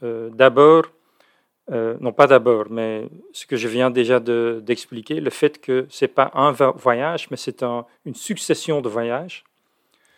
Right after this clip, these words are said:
euh, qui fait que on approfondit, euh, tout le temps ses connaissances. Euh, en fait,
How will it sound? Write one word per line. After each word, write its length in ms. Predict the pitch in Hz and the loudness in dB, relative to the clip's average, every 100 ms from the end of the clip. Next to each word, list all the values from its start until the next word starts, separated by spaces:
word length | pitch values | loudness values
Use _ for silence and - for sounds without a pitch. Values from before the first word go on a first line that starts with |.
| _ _ _ - | _ _ _ -6
euh, 760 | 120 117 117 117 117 120 117 117 | -2 0 -2 -4 -8 -12 -16 -18
qui 100 | - | -14
fait 200 | - 151 | 2 2
que 440 | 151 143 131 131 135 - _ | 4 2 4 0 -4 -14 _
on 180 | 143 135 | -2 0
approfondit, 840 | 139 - 135 160 131 143 170 143 | 0 0 -2 0 -2 -4 -10 -6
euh, 120 | 117 | -6
tout 200 | 113 160 | -6 -10
le 80 | 135 | -6
temps 340 | 147 135 120 _ | -4 -4 -6 _
ses 180 | - 120 | -14 -12
connaissances. 800 | 123 117 113 120 110 - - _ _ 147 | -10 -12 -12 -14 -16 -18 -20 _ _ -20
Euh, 120 | 117 127 | -20 -20
en 80 | 117 | -12
fait, 280 | 170 - | -10 -10